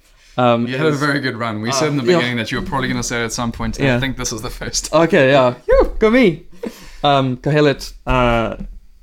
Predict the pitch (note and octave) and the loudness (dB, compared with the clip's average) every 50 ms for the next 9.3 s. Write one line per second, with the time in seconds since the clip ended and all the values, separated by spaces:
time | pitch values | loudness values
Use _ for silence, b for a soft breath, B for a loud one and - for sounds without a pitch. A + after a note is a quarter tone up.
0 | - - - _ _ - - C3+ C#3 C#3+ D3 D3+ C#3 - - C#3+ C#3 - - B2+ | -20 -20 -20 _ _ -12 -4 0 2 2 4 2 2 0 0 -2 -2 0 0 0
1 | A2+ C3 B2 B2+ A#2 A2+ A2+ - A#2 G2+ - A2+ A2+ - G#2+ - - - - A#2 | 2 4 4 4 4 2 2 0 0 0 2 2 0 0 -2 -6 -6 -6 -4 -2
2 | A2 G#2+ G#2+ G#2+ G#2+ G2 A2 G#2+ G#2+ - - - B2 C3 C#3+ C#3+ - D3 C3+ A#2+ | 0 0 0 0 -2 -2 -2 -4 -4 -4 -2 0 2 4 2 2 2 2 0 2
3 | B2+ A#2+ C3 A#2+ A#2 A2+ G#2 A2+ A2+ A2 - - A2 A2 G#2 A2+ G#2+ - A2+ A2+ | 0 2 2 2 2 2 2 0 0 0 -2 -2 -4 -4 -2 -4 -4 -2 0 0
4 | A2 G2+ G#2+ G#2+ G#2+ G#2+ - - A#2 A2 - - - - - G3 - - - C#3+ | 2 2 0 -2 -2 -2 -2 -2 -2 -2 -2 -4 -4 -2 0 0 0 0 0 2
5 | C#3 C3 B2 - - - F#3 F#3 - G3 F3+ - - D#3+ - - - - - - | 2 0 0 -4 -6 -4 -4 -2 -2 -4 -6 -6 -8 -12 -12 -14 -20 -20 -16 -12
6 | - - - - - - - - - - - - - - _ - B2+ B2 B2+ B2 | -12 -10 -10 -10 -12 -16 -18 -20 -20 -20 -20 -20 -20 -16 _ -6 -4 -2 -2 -2
7 | - C3 B2+ A2+ - A2+ A2 - A#2+ G#2+ - A#2+ A2 A2 A2 - - A2+ A2 A2 | -2 -4 -4 -2 -2 -2 -2 -2 -4 -4 -4 -4 -4 -4 -4 -4 -4 -2 -2 0
8 | A2 A2 G#2+ G#2+ G#2+ G2 - G#2+ G#2 A2 G#2+ G#2+ G#2 G#2 G#2+ G#2+ A#2 A#2+ A2 G#2+ | 0 0 0 -2 -4 -4 -6 -4 -4 -2 -2 -2 -2 -2 -2 -2 -2 -2 -2 -4
9 | G#2 G#2+ G#2+ A#2 C3 | -6 -6 -8 -8 -10